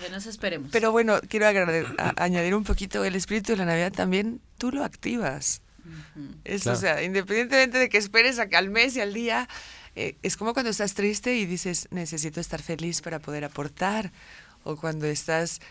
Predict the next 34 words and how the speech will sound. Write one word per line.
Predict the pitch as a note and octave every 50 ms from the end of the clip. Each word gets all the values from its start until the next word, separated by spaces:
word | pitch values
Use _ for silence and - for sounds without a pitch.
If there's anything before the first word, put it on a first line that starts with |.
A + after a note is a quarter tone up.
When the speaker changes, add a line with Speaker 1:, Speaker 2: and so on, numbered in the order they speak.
| - _ _
Speaker 2:
codo | - G#3 G3+ F#3+ F#3+ F#3+ F#3 F#3 G3+ A3+
y | A#3+
dices, | F#3+ F3 F#3+ - F#3+ F#3 F3 F3
"Hoy | F#3 G3 G#3+ G3
quiero | G3+ G#3+ G#3 G#3
ser | G3+ - G#3+ G3+ G3
mucho | F#3+ G3 G3 G3 - G3+
más | F3+ F3+ F3 F#3 G3+ G3
dadivoso". | G3 F#3+ F#3+ F#3+ F#3 G3+ A3+ C4 C4 - B3 G3
Y | G3+ G3 F#3+ F#3
el | F#3 F3+
espíritu | G3 - - B3+ C4 D4 C#4 - C4+
de | A#3
la | G#3 F#3+
Navidad, | F3+ F3+ F3 F3 F3+ F#3+ F#3+ F#3+
finalmente, | - G3 F#3+ F#3+ G3 F#3+ G3 G3 F#3+ G3+ G3+ G3 - - - - - - - - - - - - -
Navidad | G#3 G#3 G3+ G3+ G3+ G3+ G#3+ G#3+ A3 A3
que | - G#3
viene | F#3 F#3 F3+ F#3 F#3
de | F3
la | E3+ E3+
palabra | E3+ E3 E3 E3 D#3+ E3+
natividad, | E3+ E3 E3 - F3 E3+ E3+ E3+ E3+ F3+ F#3 F3+
que | - -
es | E3 D#3
nacimiento, | E3+ F3 E3 - - F3 E3 F3 F#3 F3+ F3+ F3 D#3 - D#3+ F#3 G3+ - _ _ - _ - - - - - - - - _ -
es | F3+ F#3+ F3+ - - - -
una | - G#3 G3+ G3 G3+ G3+ G#3 G3+ G3+ G3+ G3+ - - -
energía, | G3+ G3+ F#3+ F#3+ F#3+ F#3+ - B3 B3 A#3 G#3+ G#3
precisamente | G3 - F#3 F3+ F#3 F#3 - G3+ G3 G3+ G3 F#3 G3+
un | G3+ G3
espíritu | F#3+ F#3 - - G#3 G3+ G3+ G3 - G3+ G3
de | F3+ F3 E3
querer | - F3+ F3 F#3 G3+ G#3 A3